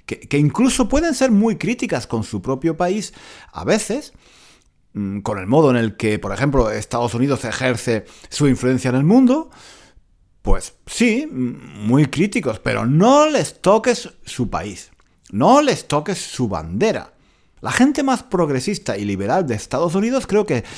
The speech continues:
se siente orgullosa de su bandera, de su país. En España eso no es así. En España, si llevas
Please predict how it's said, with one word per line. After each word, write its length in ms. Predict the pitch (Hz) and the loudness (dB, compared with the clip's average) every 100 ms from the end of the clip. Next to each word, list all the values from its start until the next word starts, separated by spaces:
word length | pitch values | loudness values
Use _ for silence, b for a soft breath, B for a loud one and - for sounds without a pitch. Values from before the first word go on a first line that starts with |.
| B - | B -14
se 220 | - 101 | -8 -8
siente 500 | - 139 180 185 190 | -2 -2 0 -2 -2
orgullosa 600 | 123 104 101 92 95 - 139 | -2 -2 -2 -6 -6 -6 -6
de 80 | |
su 160 | - 98 | -8 -8
bandera, 480 | 85 85 113 110 82 | -8 -4 -4 -4 -6
de 80 | 85 | -14
su 160 | 90 | -14
país. 420 | - 120 170 - - b b b b b b b b b b | -4 0 0 -2 -12 b b b b b b b b b b
En 80 | 110 | -8
España 440 | 110 - 240 285 269 | -6 0 2 4 2
eso 200 | - 254 | 2 2
no 100 | 143 | 2
es 100 | - | -2
así. 360 | 85 185 - - _ _ - | -6 -10 -12 -20 _ _ -8
En 120 | 107 | -8
España, 360 | 98 190 262 | 0 2 2
si 200 | 247 139 | 2 0
llevas 640 | 127 180 247 160 - - | 2 2 2 -2 -8 -16